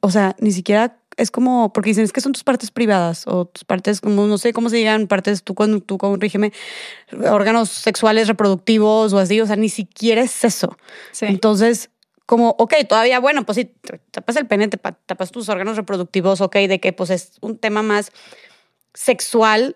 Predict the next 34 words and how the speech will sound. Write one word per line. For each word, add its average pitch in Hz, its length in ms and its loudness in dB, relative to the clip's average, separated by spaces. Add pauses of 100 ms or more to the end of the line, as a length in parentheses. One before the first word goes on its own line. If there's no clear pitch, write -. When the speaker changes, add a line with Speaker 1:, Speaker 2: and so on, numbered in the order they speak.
(140)
Speaker 1:
pero 220 120 2
es - 80 -2
que 269 80 0
también 254 280 2
yo 254 100 2
siento 254 400 0
que 220 120 -2
tiene 214 260 0
que 240 100 2
ver 226 220 2
con 220 120 0
el 202 120 2
hecho 190 200 -2
de 208 140 2
que 185 340 -2
se 208 200 -2
sexualizan 196 520 -2
mucho 202 240 -2
las 185 160 0
boobies. 202 440 0 (100)
Entonces, 196 220 2
tal 196 100 0
vez 196 100 0
por 208 120 2
eso 196 240 -2
tienen 190 260 -4
que 185 120 -8
cubrir, 185 400 -4
como 180 260 -6
que 180 100 -16
porque 180 200 -12
también 185 220 -8
es 190 100 -8
algo 196 260 -2